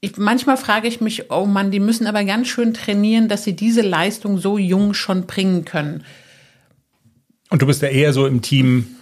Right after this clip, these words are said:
Speaker 1: Ja, ich
Speaker 2: lass
Speaker 1: würde,
Speaker 2: ein bisschen mehr Zeit, ne?
Speaker 1: ich würde lieber mir ein bisschen mehr Zeit lassen und das Pferd vielleicht auch dann später hinten raus ein bisschen länger reiten wollen. Also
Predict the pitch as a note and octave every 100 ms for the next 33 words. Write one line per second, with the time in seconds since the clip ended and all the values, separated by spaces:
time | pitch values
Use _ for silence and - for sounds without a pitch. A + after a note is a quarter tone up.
0 | _ _ _ _ - D3+ C3+ C#3+ - -
1 | A#3 C4+ - - G#2 G2+ - B2+ G#2+ -
2 | A#2+ A#2 - A3 A3+ G3+ F#3+ G3+ A3+ A3
3 | G3+ F#3+ F3 G3+ G3 F#3+ G#3 - F#3+ F#3
4 | F3 - G#3 C4 C#4+ C#4 C#4+ C4 B3 A3+
5 | G#3 G3+ - - - - _ _ _ -
6 | G3+ - - F3+ F#3+ - G#3 F#3+ F#3+ -
7 | F3+ - F#3 F#3 - F3+ F#3 F3+ F3 C4
8 | C#4+ A#3 A3 F#3+ G3+ G3 F3+ F3+ G#3 -
9 | F#3+ E3 D#3+ F3 E3 D3+ E3+ F3 C#3+ C3+
10 | C#3+ D3+ D3 _ _ _ _ _ F3 F3
11 | F3+ F3 D#3+